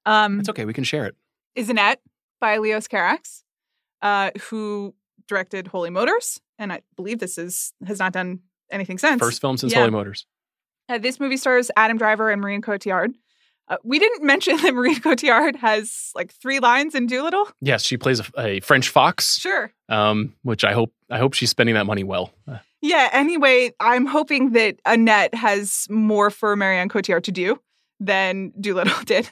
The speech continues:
Speaker 1: The, the description is that, uh, Marion Cotillard is an opera singer and Adam Driver is a stand-up comic, and they are, their daughter has, quote, "a special power."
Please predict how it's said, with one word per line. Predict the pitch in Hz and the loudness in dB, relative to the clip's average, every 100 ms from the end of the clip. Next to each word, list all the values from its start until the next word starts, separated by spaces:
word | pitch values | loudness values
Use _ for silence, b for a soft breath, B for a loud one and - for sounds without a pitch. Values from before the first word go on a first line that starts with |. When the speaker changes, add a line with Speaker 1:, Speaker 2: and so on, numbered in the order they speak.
| - | -8
Speaker 1:
The, | 220 269 269 - 214 196 _ _ _ | 2 4 4 2 -8 -12 _ _ _
the | 208 208 | -4 0
description | 262 285 247 269 233 | 2 2 2 2 2
is | 220 214 | 2 2
that, | - 202 196 | 4 4 4
uh, | 185 | 0
Marion | 190 202 233 | 2 2 2
Cotillard | 262 240 220 202 | 0 2 2 2
is | 202 | -2
an | 185 | 0
opera | 190 196 | 0 -2
singer | - 196 185 | -6 -2 0
and | 170 175 175 - | 0 -2 0 2
Adam | 190 | 2
Driver | 190 180 180 | 2 2 2
is | 185 | -2
a | |
stand-up | 185 190 180 175 | -4 -4 -2 -4
comic, | - 180 175 170 - - | -2 -2 -2 -6 -8 -8
and | 190 185 180 180 170 - | -2 -2 -2 -4 -8 -6
they | 190 175 175 - | 0 2 2 2
are, | 175 170 170 - | 0 2 -2 -2
their | 196 185 | -2 0
daughter | 180 196 190 190 190 | 2 2 4 2 2
has, | - 190 180 | -2 -4 -4
quote, | - - 185 175 - - _ _ _ _ _ _ | -10 -2 0 0 -4 -14 _ _ _ _ _ _
"a | 196 | -16
special | - 196 202 294 | -4 -2 -2 -4
power." | 269 208 208 330 | 2 4 4 2